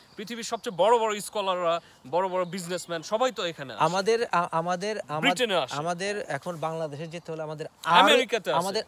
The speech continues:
Speaker 2: আরবীয় মুসলিম হতে হবে।
Speaker 1: হ্যাঁ।
Speaker 2: আরবীয় মুসলিম। এই যে হুজুরা কিছু একটা নির্দিষ্ট ধরনের যে এই যে ইয়া পরা, আরবি স্টাইলে কাপড় চোপড় পরা শুরু করেছে,
Speaker 1: কা-,
Speaker 2: তারা এটাকে জায়েজ, তারা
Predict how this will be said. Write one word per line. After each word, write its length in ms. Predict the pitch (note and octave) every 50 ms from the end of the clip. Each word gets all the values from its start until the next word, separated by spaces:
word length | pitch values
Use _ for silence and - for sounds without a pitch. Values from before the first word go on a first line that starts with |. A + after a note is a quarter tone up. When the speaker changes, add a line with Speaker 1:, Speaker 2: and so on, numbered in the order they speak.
| _ _
Speaker 2:
আরবীয় 540 | - F3 F#3+ G3+ G#3+ A3+ A#3+ A3+ A3+ B3 A#3
মুসলিম 380 | A3 G#3 G3 - - F3 C#3+ B2
হতে 160 | A#2 - G2+
হবে। 160 | F#2 E2+ E2 E2 _ -
Speaker 1:
হ্যাঁ। 300 | - D#3+ D#3+ D3 A#2 G2+ - - - _ _ - _ -
Speaker 2:
আরবীয় 340 | F3+ A#3 C4+ D4 C4+ C4+ G#3+
মুসলিম। 300 | D#3 C3 - - G2+ A2 -
এই 80 | A3 B3+
যে 100 | C#4 D4
হুজুরা 400 | G#3+ F3 A3 G3+ B3+ B3 C4 A#3
কিছু 260 | - A#3 G#3 - -
একটা 160 | G3+ - A3+
নির্দিষ্ট 340 | A3 A3 A3 F#3+ - - A3+
ধরনের 360 | G#3 A3+ A3 A3 A3 A3 G#3
যে 80 | F#3 G#3+
এই 220 | G#3 G3+ G3+ G3+
যে 220 | F#3+ E3+ G#3 G#3 F#3+
ইয়া 240 | F#3 F#3+ G3+ G#3 F#3+
পরা, 280 | - A3 G#3 G3+ G3 F3 -
আরবি 280 | G3 G3+ G#3+ G#3+ G#3+ F#3+
স্টাইলে 240 | - - G3+ G3+ G#3+
কাপড় 220 | A3+ A3+ G#3+ G#3
চোপড় 160 | - A3 G#3 -
পরা 120 | F3+ E3+
শুরু 180 | - E3+ E3+ D3
করেছে, 260 | C3 A2+ - G#2 F#2+ - - -
Speaker 1:
কা-, 140 | F3+ G#3+ - - - -
Speaker 2:
তারা 260 | A3 G#3+ A3+ C4 C4 -
এটাকে 320 | B3+ A#3 - C4 B3 C#4 B3+
জায়েজ, 380 | E3+ F#3+ F#3 G3 A3 G#3 F3+ - - -
তারা 160 | - F3+ G#3+